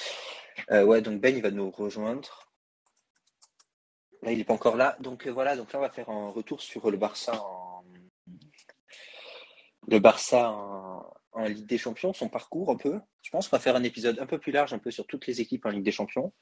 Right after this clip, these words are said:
Mais là, on va vraiment revenir sur le parcours en Ligue des Champions, puis après, on peut parler de ce que ça impacte au niveau financier, puis un peu ce qu'on verrait au niveau des transferts. Et je crois que Ben voudrait finir par nous donner sa,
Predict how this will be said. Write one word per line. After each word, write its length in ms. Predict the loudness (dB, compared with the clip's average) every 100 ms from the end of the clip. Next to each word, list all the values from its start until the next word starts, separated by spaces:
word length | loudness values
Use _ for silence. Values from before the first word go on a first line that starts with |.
| -20 -4 8
Mais 60 |
là, 80 | 10
on 20 |
va 60 | 10
vraiment 240 | 4 0
revenir 260 | 0 0 -2
sur 100 | -2
le 60 |
parcours 280 | -4 -6 -6
en 40 | -6
Ligue 100 | -4
des 80 |
Champions, 280 | -2 -2 -2
puis 120 | 0
après, 180 | 0 0
on 60 | 2
peut 220 | 4 2 0
parler 260 | -2 -2 -4
de 140 | -4 -4
ce 140 | -4
que 80 | 0
ça 100 | 0
impacte 280 | 4 4 4
au 40 |
niveau 200 | 0 0
financier, 520 | 0 -2 -2 0 -2
puis 180 | 2 2
un 60 | 4
peu 120 | 4
ce 140 | 4
qu'on 160 | 6 6
verrait 380 | 8 10 12 12
au 40 |
niveau 160 | 12 12
des 120 | 12
transferts. 460 | 12 8 12 12 12
Et 40 |
je 60 | 12
crois 120 | 12
que 60 | 12
Ben 200 | 12 12
voudrait 180 | 10 10
finir 320 | 10 8 12
par 120 | 12
nous 80 | 12
donner 240 | 8 6
sa, 240 | 8 8